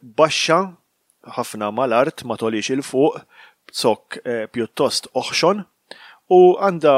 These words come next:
weraq ta' lewn aħdar skur irqiq ħafna, żgħir ħafna, qisu labar, briħa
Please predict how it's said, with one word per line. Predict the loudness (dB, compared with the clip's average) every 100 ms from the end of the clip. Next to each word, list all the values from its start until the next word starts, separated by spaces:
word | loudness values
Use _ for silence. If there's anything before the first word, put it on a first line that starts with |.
| 0 -4
weraq | 0 2 4 0 -4 -4
ta' | -2 0
lewn | 0 -2 -4 -8
aħdar | -8 -2 -2 -4
skur | -4 -2 0 -2
irqiq | -4 -4 -2 -2 -2
ħafna, | -2 -4 -2 -2 0
żgħir | 0 0 -2
ħafna, | -8 -6 -6
qisu | -6 -8 -4 -4 -4
labar, | -8 0 2 4 4 2 -6 _ _ _ _ -4
briħa | 0 0 0 -2